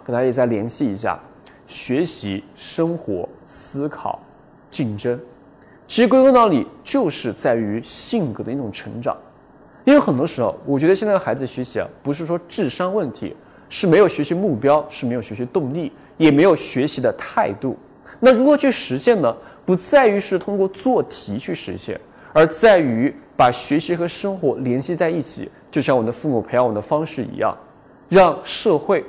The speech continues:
这个最好的教育土壤去告诉孩子简单的一些道理，让孩子去明白做题不是生活的全部，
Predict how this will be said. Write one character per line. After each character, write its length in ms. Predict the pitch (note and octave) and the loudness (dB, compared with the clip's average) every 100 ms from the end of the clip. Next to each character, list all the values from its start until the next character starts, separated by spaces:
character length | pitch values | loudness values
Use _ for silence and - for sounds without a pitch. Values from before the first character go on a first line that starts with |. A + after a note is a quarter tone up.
| - | -8
这 100 | F#3 | -2
个 100 | F#3+ | -2
最 320 | - D4+ C#4 | 0 2 2
好 340 | A3 - C3 E2+ | 2 2 2 2
的 120 | G2+ | 0
教 240 | - E3+ | 0 2
育 60 | C#3 | 2
土 220 | G2+ B2 | -2 0
壤 140 | C3 - - - | 0 0 -8 -12
去 120 | F3+ | -8
告 280 | - G#3 D#3+ | 4 4 4
诉 120 | D3 | 2
孩 240 | B2 G#2 | -2 -4
子 280 | A2+ C3 G2 - - - | -4 -2 -4 -4 -18 -12
简 300 | - C3+ G2+ A2 | -4 -2 -4 -6
单 200 | C3+ D#3 | -6 -4
的 120 | D3+ | -6
一 80 | G2+ | -8
些 160 | G2+ G#2 | -12 -8
道 240 | A2 D2+ | -6 -6
理， 100 | - - _ - - | -10 -18 _ -12 2
让 120 | F#3+ | 4
孩 180 | F3+ F3 | 4 2
子 120 | F3+ | 0
去 140 | E3 E3 | -2 -4
明 260 | A#2 G2+ | -4 -4
白 220 | A2+ F3+ - - - _ - | 2 2 0 -12 -20 _ -20
做 280 | - - A#3 | -10 0 2
题 340 | C#3 - G#2+ G2+ _ | 2 -4 -8 -8 _
不 120 | D3 | -6
是 140 | D#3+ F3+ | -4 -6
生 240 | - G#3 | -4 -4
活 80 | F#3 | -4
的 120 | B2+ | -6
全 280 | A#2+ - G2 | -8 -8 -10
部， 280 | G#2 E3+ | -6 -6